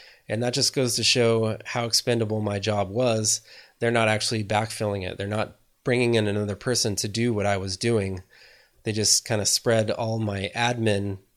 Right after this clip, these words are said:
responsibilities around to other people, and then I'm gonna do the design when it, whenever it's, uh, available, when I have time to do it.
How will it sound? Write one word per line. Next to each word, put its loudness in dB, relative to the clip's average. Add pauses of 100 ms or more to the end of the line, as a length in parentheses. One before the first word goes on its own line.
responsibilities -2
around -2
to -8
other -2
people, -6 (340)
and -4
then -2
I'm -2
gonna 2
do -2
the -6
design -4
when -4
it, -6
whenever 0
it's, 0
uh, -6
available, -4
when -4
I -4
have -4
time -4
to -8
do -6
it. -8